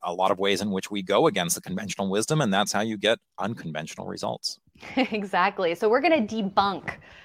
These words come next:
Speaker 2: some of these stock market myths here. And also, uh, we look forward to answering some of our viewer questions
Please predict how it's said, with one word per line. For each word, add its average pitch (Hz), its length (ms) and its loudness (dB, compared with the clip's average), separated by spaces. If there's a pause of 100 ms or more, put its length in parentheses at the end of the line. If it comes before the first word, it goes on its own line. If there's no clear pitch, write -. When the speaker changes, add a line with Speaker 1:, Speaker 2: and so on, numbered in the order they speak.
Speaker 2:
some - 260 6
of 196 100 -2
these 170 500 -2
stock 185 380 -2
market 170 480 -6
myths 180 460 -10
here. 165 380 2 (280)
And 311 400 6 (140)
also, 269 640 2 (240)
uh, 220 280 2
we 220 140 -4
look 214 180 -2
forward 208 380 0
to - 260 -8
answering 233 600 -6
some 214 200 -6
of 190 160 -6
our 175 400 0
viewer 190 360 -6
questions 196 580 -6